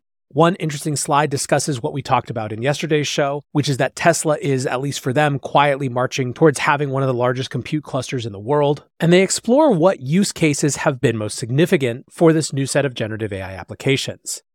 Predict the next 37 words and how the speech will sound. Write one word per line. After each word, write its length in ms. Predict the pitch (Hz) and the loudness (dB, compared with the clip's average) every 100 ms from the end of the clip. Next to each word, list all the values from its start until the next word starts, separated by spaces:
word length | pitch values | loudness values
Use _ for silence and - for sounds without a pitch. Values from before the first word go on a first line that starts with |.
| - | -10
They 80 | 120 | -8
point 240 | - 123 | -4 -6
to 160 | - 127 - | -6 -6 -2
education 580 | 139 139 156 147 165 | -2 0 0 0 -2
as 80 | 139 | -2
something 260 | - 139 143 | -2 -2 -4
that 100 | 143 | -6
was 100 | 123 | -8
disrupted 460 | 127 - 123 127 | -8 -6 -6 -6
almost 260 | 104 104 - | -8 -8 -4
immediately, 640 | 120 156 156 151 151 143 - | 0 2 2 0 -4 -4 -2
the 140 | 156 | -2
incredible 460 | 147 127 - 214 165 | -2 -2 2 2 2
shifts 300 | - 151 - | 0 0 0
happening 400 | 147 139 147 143 | -2 0 -2 -4
in 80 | 123 | -6
the 60 | |
way 160 | 113 110 | -6 -6
that 100 | 117 | -8
people 220 | 127 107 | -12 -12
code. 400 | - 156 151 147 _ - | 0 2 2 0 _ -4
They 140 | 143 | -2
have 200 | 135 160 | 2 0
some 280 | - - 262 | 2 2 2
conversation 640 | - 185 156 - 135 - 143 | 2 2 2 2 0 0 -2
that 80 | |
relates 360 | 139 127 131 - | -2 0 -2 -2
to 120 | - 143 | -4 -4
today's 400 | - 113 107 - | -2 -4 -6 -2
brief 460 | 170 196 135 - - | 2 2 2 -6 -6
around 360 | 139 135 131 - | 0 2 2 2
customized 500 | 160 - 139 120 - | 0 2 -2 -2 -2
chatbots 600 | 175 165 - 151 147 - | 2 2 2 2 2 -2
and 100 | 127 | -4
A 160 | 123 | -4
I 120 | 104 104 | -4 -6
characters. 760 | - 147 143 - 147 139 - | 0 2 2 2 0 0 -6